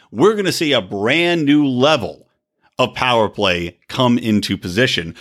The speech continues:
because we now are gonna have our basic freedoms threatened by virtue of holding this sword of Damocles over our heads with the tip of a drug on the point of that sword. And if we dare not swallow it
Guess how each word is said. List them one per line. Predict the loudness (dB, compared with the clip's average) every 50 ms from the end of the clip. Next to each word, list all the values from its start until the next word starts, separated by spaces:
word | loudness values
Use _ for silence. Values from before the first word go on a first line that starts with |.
| -18 -10 -8
because | -6 -4 -2 -2 -2 -2 -2 -4 -8 -12 _ -4
we | 0 2 2
now | 2 2 2 2 0 0
are | -2 -2
gonna | 0 0 -2 -2
have | 0 0 0 0 0 -2 0
our | 0 0 0 0
basic | -2 -2 -2 -2 -2 -2 -2 -2 -4 -4 -6 -10 _
freedoms | -20 -20 -18 -12 -6 -4 0 2 2 2 2 0 -2 -4 -10 -14 -14 -14 -14 _ _ _
threatened | -18 -8 -2 -2 -2 -2 -2 -6 -10 -10 -10 -12 -18 _ _ -2
by | 0 2 2
virtue | 2 2 0 0 0 0 -2 -4 -2
of | 0 2 2 4 4 2 0 -6
holding | _ _ -8 -2 2 2 2 2 2 2 0
this | 0 0 0 -2
sword | -2 -2 -2 -2 -2
of | -2 0
Damocles | 0 0 2 0 0 0 0 -2 0 2
over | 2 2 2 2
our | 2 2
heads | 0 0 0 0 0 -2 -4 -10 -18 -20 -10 -4
with | -4 -4 -2
the | -2 -6
tip | -6 -4 -4 -4 -4 -6 -8 _ -2
of | 0 0 2
a | 2 0 -2
drug | -4 -6 -2 0 2 2 2 2 -2 -4 -6 -8 -10 -14 -14 _ -2
on | 0 0 0 0
the | -2
point | -6 -6 -4 -2 -2 0 0
of | 0
that | 2 0 0 0
sword. | -2 -2 0 0 2 0 0 -2 -4 -6
And | -4 -4 -2
if | -2 -4 -4 -6
we | -8 -10
dare | -8 -4 -2 0 0 2 2 2 2 2
not | 2 2 2 2 0
swallow | -2 -6 -6 -2 0 2 2 4 4 4 4 4 4
it | 2 0 0 -2 -6 -10 -10